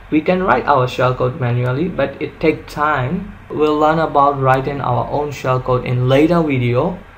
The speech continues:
but for this video, we'll generate our shellcode from M S F Venom. M S F Venom, we'll use the hyphen P for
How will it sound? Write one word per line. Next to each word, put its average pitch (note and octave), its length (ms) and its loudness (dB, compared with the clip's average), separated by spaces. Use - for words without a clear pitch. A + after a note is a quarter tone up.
but C#3 220 0
for C3 180 2
this E3 200 4
video, D3+ 440 0
we'll B2+ 180 0
generate B2 380 -2
our A#2 220 -2
shellcode C3 600 0
from - 420 0
M C3 180 -2
S B2+ 200 -4
F A#2+ 140 -4
Venom. B2 300 -4
M C3+ 220 -4
S D#3+ 260 -6
F D3 200 -2
Venom, C#3 920 -2
we'll B2+ 180 0
use C3+ 220 -2
the - 120 -4
hyphen B2 540 -2
P C#3+ 300 -4
for C3+ 480 -6